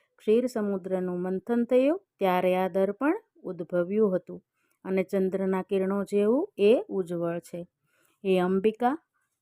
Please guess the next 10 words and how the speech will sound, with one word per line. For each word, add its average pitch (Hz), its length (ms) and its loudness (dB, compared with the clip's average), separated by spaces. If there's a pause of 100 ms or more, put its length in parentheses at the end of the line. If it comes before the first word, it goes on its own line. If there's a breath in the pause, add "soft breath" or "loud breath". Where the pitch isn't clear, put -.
હે 185 140 0
મા, 196 260 4 (460)
આ 170 120 0
વિમલ 202 420 2
જળ 233 240 2
સ્વીકાર. 185 560 -4
હે 185 160 2
શાંભવી, 202 640 0 (440)
દેવાંગનાના 202 960 2
સમૂહોએ 202 760 -2